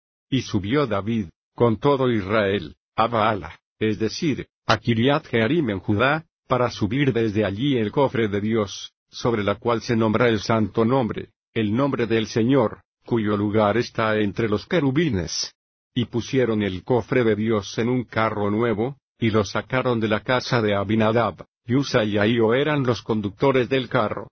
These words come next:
Entonces David y todo Israel hicieron una melodía ante Dios con toda su fuerza, con canciones e instrumentos musicales de cuerda, y con instrumentos de bronce y cuernos.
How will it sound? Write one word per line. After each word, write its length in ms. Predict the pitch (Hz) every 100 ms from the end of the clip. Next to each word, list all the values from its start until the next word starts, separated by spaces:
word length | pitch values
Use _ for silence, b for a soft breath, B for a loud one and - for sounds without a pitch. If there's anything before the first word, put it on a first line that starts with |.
| -
Entonces 640 | 117 104 120 120 101 120
David 380 | 110 101 120 110
y 120 | 110
todo 360 | - 143 131 123
Israel 520 | 98 104 110 120 110
hicieron 480 | 110 - 131 127 120
una 260 | 131 139
melodía 600 | 131 117 110 113 110 104
ante 240 | 104 98 104
Dios 420 | 92 120 147 -
con 280 | 131 117 98
toda 280 | 139 123 113
su 180 | -
fuerza, 540 | 101 143 127 - - - _ -
con 220 | 117 104
canciones 680 | - 120 110 135 123 110 120
e 60 |
instrumentos 840 | 113 110 - 107 110 156 165 107 98
musicales 640 | 117 113 123 - 143 135
de 140 | 113 117
cuerda, 480 | 131 113 98 92 - _
y 140 | - 131
con 180 | 117 113
instrumentos 840 | 110 - 127 127 127 104 127 104
de 80 | 98
bronce 500 | 117 123 98 - 143
y 80 | 123
cuernos. 680 | 120 113 107 90 - -